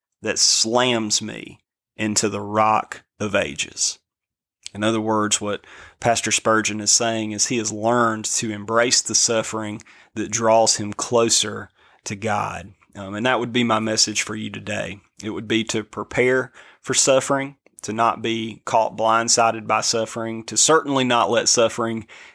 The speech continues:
derail your faith, but to view suffering as an opportunity for your faith to be validated, for your faith to be found genuine,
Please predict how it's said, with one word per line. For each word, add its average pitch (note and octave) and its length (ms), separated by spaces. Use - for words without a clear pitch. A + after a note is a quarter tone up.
derail B2 560
your A2 160
faith, A2 540
but A2 680
to G#2+ 280
view C3+ 300
suffering A2+ 720
as A2 200
an G#2+ 100
opportunity A#2 760
for A2 180
your A#2+ 220
faith B2 380
to A2+ 100
be A#2 160
validated, A2 760
for A2 160
your B2 220
faith A#2+ 340
to A2 100
be A2+ 140
found A2+ 340
genuine, A2+ 540